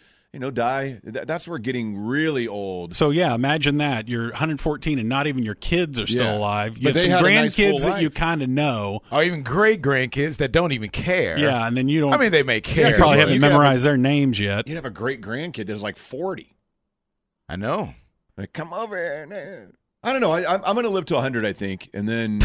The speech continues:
Speaker 2: <laughs> Okay.
Speaker 1: I'll
Speaker 2: Then
Speaker 1: say,
Speaker 2: you'll, then there'll
Speaker 1: "Look
Speaker 2: be
Speaker 1: at
Speaker 2: a
Speaker 1: me."
Speaker 2: judgment call for you
Speaker 1: Well,
Speaker 2: after
Speaker 1: that's,
Speaker 2: that?
Speaker 1: that's the goal.
Speaker 2: Okay.
Speaker 1: And I think that there's a lot of research being done on aging right now and how our cells work and things of that nature and longevity to age well and age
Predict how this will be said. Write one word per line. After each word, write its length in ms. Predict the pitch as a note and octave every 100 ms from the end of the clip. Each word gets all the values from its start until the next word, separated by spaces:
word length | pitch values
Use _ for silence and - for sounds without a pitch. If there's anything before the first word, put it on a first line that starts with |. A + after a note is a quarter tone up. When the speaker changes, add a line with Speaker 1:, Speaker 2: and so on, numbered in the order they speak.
| G2
Speaker 2:
<laughs> 140 | -
Okay. 360 | C3+ - G#2+ B2+ - - - -
Speaker 1:
I'll 100 | C#3
Speaker 2:
Then 120 | E3
Speaker 1:
say, 40 | D#3+
Speaker 2:
you'll, 140 | D#3+
then 140 | D3
there'll 160 | D#3 D3+
Speaker 1:
"Look 100 | C#3+
Speaker 2:
be 60 | C#3+
Speaker 1:
at 60 |
Speaker 2:
a 20 |
Speaker 1:
me." 60 | -
Speaker 2:
judgment 340 | D#3+ D3+ E3
call 180 | D3+ D#3
for 160 | - D#3+
you 60 | D3+
Speaker 1:
Well, 40 | D#3
Speaker 2:
after 40 |
Speaker 1:
that's, 100 | D#3
Speaker 2:
that? 140 | D#3+ E3
Speaker 1:
that's 200 | F3 -
the 100 | D#3
goal. 540 | A#2+ C#3 G2+ D#2 A2+ _ G#2+
Speaker 2:
Okay. 260 | A2 G#2+ G#2+ _ _ _ _
Speaker 1:
And 100 | B2
I 60 | C#3
think 300 | - D#3 -
that 280 | C#3 C3 D#2 D2+ A2 G#2+
there's 180 | B2+ B2
a 20 |
lot 200 | D3 F3+
of 60 | D3
research 360 | C#3+ - B2
being 240 | - B2+ A2+
done 320 | A2+ A#2 A#2
on 180 | G#2 G2+
aging 380 | A2 A2+ G2+ A2
right 180 | G2+ G2
now 380 | G2 G2 F#2+ F#2 G2
and 360 | F#2+ F#2 F#2
how 240 | F2+ G#2+ G#2+
our 120 | G2
cells 420 | - A#2 G#2 F#2+
work 240 | G2+ G2+ G2+
and 100 | E2
things 240 | G2 F#2
of 60 | F2
that 180 | F#2 F#2
nature 380 | F#2 - F#2+ F#2+
and 180 | F#2+
longevity 680 | F#2+ F2+ D#2 G2 C3 G#2 F2+
to 180 | E2 F#2 G#2
age 360 | A2 A2 D#2+
well 480 | C#2+ G#2 A2+ F#2 F2+
and 160 | F#2 G2
age 340 | G#2 G#2 C#2+